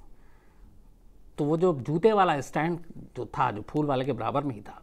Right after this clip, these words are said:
वो कहता "जहाँ जूते चप्पल रखे हैं आप वहीं पे बैग रख दो, कोई चिंता की बात नहीं है।" इसके बाद वो बैग रखता है और अंदर की तरफ जाता है,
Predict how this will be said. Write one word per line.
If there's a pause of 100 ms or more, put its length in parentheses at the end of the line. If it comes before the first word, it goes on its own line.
वो
कहता
"जहाँ
जूते
चप्पल
रखे
हैं
आप
वहीं
पे
बैग
रख
दो,
कोई (280)
चिंता
की
बात
नहीं
है।" (1900)
इसके
बाद
वो
बैग
रखता
है
और
अंदर
की
तरफ
जाता
है,